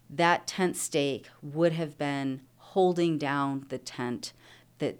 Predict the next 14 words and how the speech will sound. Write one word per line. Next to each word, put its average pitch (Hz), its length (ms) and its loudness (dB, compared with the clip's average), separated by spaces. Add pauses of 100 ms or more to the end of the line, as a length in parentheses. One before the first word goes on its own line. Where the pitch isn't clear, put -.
(120)
covered 135 580 -2 (380)
the 127 640 -4
cellar, - 480 -6 (760)
the, - 180 -14
the 143 100 -4
death 131 380 -2
pit - 280 -6
where 131 160 -6
the 131 80 -8
women 127 220 -6
and 123 100 -10
children 120 320 -10
were 104 120 -10
killed. - 320 -12